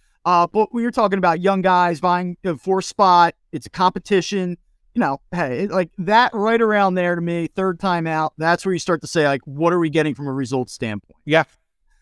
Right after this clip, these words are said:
Speaker 2: Yeah.
Speaker 1: So, I think that we've adequately covered what you can cover for a, a fifth starting spot. Um, a-, at this point, I would not be surprised, as just a finishing thought, that, that they will go to a,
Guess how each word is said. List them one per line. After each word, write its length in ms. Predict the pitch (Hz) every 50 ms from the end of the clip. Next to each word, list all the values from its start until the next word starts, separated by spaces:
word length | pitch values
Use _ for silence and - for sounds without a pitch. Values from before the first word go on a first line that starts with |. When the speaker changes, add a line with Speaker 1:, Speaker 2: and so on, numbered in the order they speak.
| _ _ _ _ -
Speaker 2:
Yeah. 140 | 120 123 117
Speaker 1:
So, 300 | - 302 302 285 262 - - _ _ _ _ _ - - 135
I 140 | 220 262
think 200 | 262 - 330 262
that 100 | - 240
we've 160 | 247 233 196 - -
adequately 380 | 208 226 233 180 220 220 202
covered 300 | 180 - - 240 190 214
what 180 | 190 180 208 -
you 80 | 208 165
can 120 | 185 175
cover 280 | - 220 220 208 208 185
for 300 | - - 208 190 190 180
a, 140 | 185 180
a 240 | 175 - - 175 165
fifth 260 | - _ - 220 190
starting 380 | - - - 220 208 202 196 190
spot. 480 | - - - 208 196 185 180 180 - _ - -
Um, 560 | 156 156 156 151 143 139 135 127 139 143 - _ -
a-, 200 | 190 165 131 160
at 100 | 160 -
this 180 | 220 220 -
point, 420 | - _ - 226 214 214 208 196 - -
I 180 | - 185 220 254
would 160 | 285 269 208
not 260 | 196 196 202 208 202
be 100 | - 196
surprised, 480 | 185 - 185 - - 208 196 190 185 160
as 140 | 165 147 -
just 160 | 175 160 -
a 80 | 139 - _ -
finishing 340 | 190 190 185 - 185 175 156
thought, 320 | - - 185 175 175 170
that, 180 | - 151 147 - _ _ _ _ _ _ _ _ _ _ _ _ _ _
that 240 | 185 170 196 180 -
they 160 | 202 196 208
will 280 | 185 175 190 202 202 190
go 220 | 180 196 190 190
to 220 | 190 185 175 175 165
a, 200 | 156 156 151